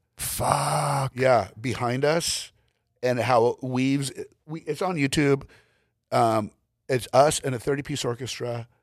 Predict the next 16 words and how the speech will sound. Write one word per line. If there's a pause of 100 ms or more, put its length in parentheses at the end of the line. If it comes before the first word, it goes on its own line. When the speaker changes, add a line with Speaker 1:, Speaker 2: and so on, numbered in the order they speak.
(120)
Speaker 2:
at
Red
Rocks,
I
don't
know,
three
years
ago,
four
years,
right
bef-,
right
before
covid.